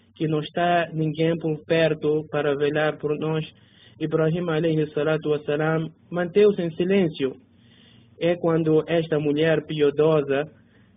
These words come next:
eh, disse: "Será que foi Allah que ordo-, que te ordenou a fazer isso?"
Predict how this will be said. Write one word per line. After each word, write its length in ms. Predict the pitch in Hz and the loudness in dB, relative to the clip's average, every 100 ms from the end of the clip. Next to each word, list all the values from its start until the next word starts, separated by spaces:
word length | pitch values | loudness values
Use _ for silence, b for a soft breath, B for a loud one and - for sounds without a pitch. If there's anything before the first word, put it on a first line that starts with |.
| - | -6
eh, 480 | 143 139 139 139 139 | 0 2 2 2 0
disse: 560 | 160 185 165 147 143 156 - - | 2 2 2 0 0 -2 -12 -4
"Será 240 | 165 185 | -2 0
que 240 | 185 180 165 | -2 -2 -2
foi 240 | 196 202 | 2 2
Allah 340 | 175 180 180 | 2 2 0
que 140 | 175 170 | 0 0
ordo-, 260 | 165 165 - - | 0 -2 -4 -4
que 160 | 165 | -4
te 100 | 156 | 2
ordenou 500 | 156 147 151 160 190 | 2 4 0 2 0
a 80 | 175 | 0
fazer 320 | 165 147 175 | -2 0 2
isso?" 320 | 185 202 156 | 2 2 0